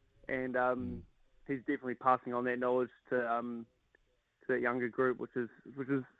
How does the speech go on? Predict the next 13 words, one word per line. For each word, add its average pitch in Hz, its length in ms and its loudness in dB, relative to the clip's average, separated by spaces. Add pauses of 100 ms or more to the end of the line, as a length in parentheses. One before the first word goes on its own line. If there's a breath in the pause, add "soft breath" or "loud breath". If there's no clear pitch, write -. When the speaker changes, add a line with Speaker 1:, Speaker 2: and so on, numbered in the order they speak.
Speaker 1:
super 151 180 6
important 127 480 6
because 123 320 2
it's - 140 -6
hard 139 260 6 (460 soft breath)
sometimes 135 380 4
to 120 140 -10
take 131 140 4
it - 120 -4
from, 120 360 2 (760)
from 135 120 2
your 123 100 2
coach, 131 360 4